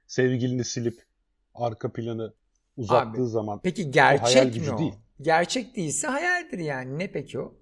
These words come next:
Speaker 1: <laughs> Abi o kopyala yapıştır ya.
Speaker 2: Hayır. T-, olur mu? Sen önceki kafandaki kavanoz bilgisi, önceki bilmem neler. Hayal gücü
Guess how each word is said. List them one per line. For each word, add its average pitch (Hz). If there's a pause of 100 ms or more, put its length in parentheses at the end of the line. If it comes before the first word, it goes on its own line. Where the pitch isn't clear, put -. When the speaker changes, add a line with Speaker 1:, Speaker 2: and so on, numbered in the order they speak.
(520)
Speaker 1:
<laughs> - (880)
Abi 135
o 147
kopyala 160
yapıştır 175
ya. 135 (200)
Speaker 2:
Hayır. 135 (100)
T-, -
olur 139
mu? 262
Sen 170
önceki 165
kafandaki 170
kavanoz 160
bilgisi, 139 (400)
önceki 170
bilmem 160
neler. 127 (100)
Hayal 269
gücü 165